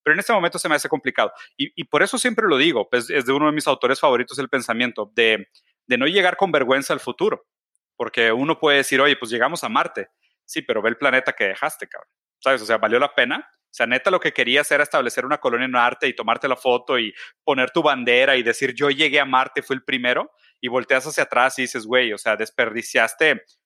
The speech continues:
trillones de dólares en recursos de, de gente que se moría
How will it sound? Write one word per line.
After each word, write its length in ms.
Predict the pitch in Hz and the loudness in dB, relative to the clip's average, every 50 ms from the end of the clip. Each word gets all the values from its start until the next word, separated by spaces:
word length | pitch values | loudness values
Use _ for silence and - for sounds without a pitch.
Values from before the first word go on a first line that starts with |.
| _ _ _ - | _ _ _ -2
trillones 580 | 185 175 160 135 147 151 147 151 170 185 170 | -2 -2 0 0 0 0 0 0 0 -2 -2
de 80 | 147 147 | 0 2
dólares 340 | 135 127 131 139 151 143 - | 2 4 4 2 0 0 -4
en 100 | 131 117 | -6 -4
recursos 680 | 123 120 - 147 147 135 - - 120 156 - - _ _ _ _ _ _ _ _ | -4 -6 -4 -4 -6 -6 -4 -6 -6 -6 -6 -12 _ _ _ _ _ _ _ _
de, 400 | 120 127 123 113 107 - - _ - | 0 2 2 2 0 -2 -6 _ -4
de 80 | 127 | -4
gente 340 | - - 143 135 135 - 185 | -2 -2 -2 -2 -2 -2 -4
que 100 | - 175 | -4 -4
se 140 | 165 - 151 | -4 -4 -4
moría 460 | 131 127 120 123 135 135 135 110 - | -2 0 0 2 4 4 2 2 0